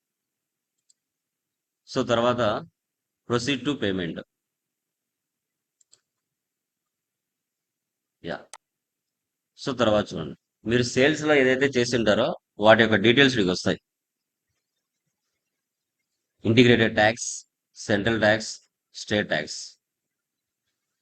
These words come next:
So ట్యాక్స్ అనమాట ఇది, within the state, other state. ఇక లాస్ట్‌కి వెళ్ళొచ్చు. లాస్ట్‌కి వెళ్తే మనం ఏదైనా పే చేసేది ఏమైనా ఉందా అంటే ఇక్కడ ఏమీ లేదు,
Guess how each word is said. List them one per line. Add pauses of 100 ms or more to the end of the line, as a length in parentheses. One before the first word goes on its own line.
(400)
So (160)
ట్యాక్స్
అనమాట (100)
ఇది, (1800)
within
the
state, (380)
other
state. (880)
ఇక (140)
లాస్ట్‌కి
వెళ్ళొచ్చు. (560)
లాస్ట్‌కి
వెళ్తే (600)
మనం (120)
ఏదైనా (120)
పే
చేసేది
ఏమైనా
ఉందా
అంటే
ఇక్కడ (200)
ఏమీ
లేదు,